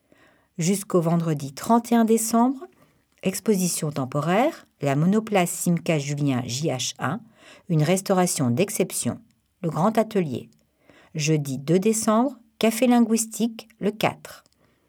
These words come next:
Du jeudi deux au dimanche cinq décembre,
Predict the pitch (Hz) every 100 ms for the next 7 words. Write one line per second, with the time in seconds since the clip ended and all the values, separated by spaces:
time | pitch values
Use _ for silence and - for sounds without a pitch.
0 | _ _ _ - 156 156 147 139 147 143
1 | 147 147 202 226 - - 143 139 143 135
2 | 120 120 - - - - 190 196 190 202
3 | - 214 240 277